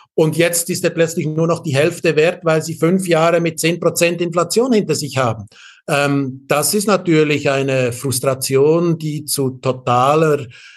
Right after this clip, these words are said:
Äh, Ärger und, und, und auch entsprechend politischer, ähm, äh, sag ich mal, Aufruhr, äh, führen kann.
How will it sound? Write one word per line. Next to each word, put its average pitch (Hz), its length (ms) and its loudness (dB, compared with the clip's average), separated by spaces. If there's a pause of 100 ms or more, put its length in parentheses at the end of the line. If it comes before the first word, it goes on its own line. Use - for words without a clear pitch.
(100)
Äh, 135 720 2 (300)
Ärger 165 640 2
und, 156 220 -2
und, 147 240 -4
und 143 160 -2
auch 139 180 2
entsprechend 143 600 -4
politischer, 139 680 0
ähm, 143 600 0 (400)
äh, 135 360 0
sag 131 260 -2
ich 123 120 -8
mal, 131 420 2
Aufruhr, 156 640 2
äh, 156 180 -2
führen 123 460 0
kann. 107 260 -4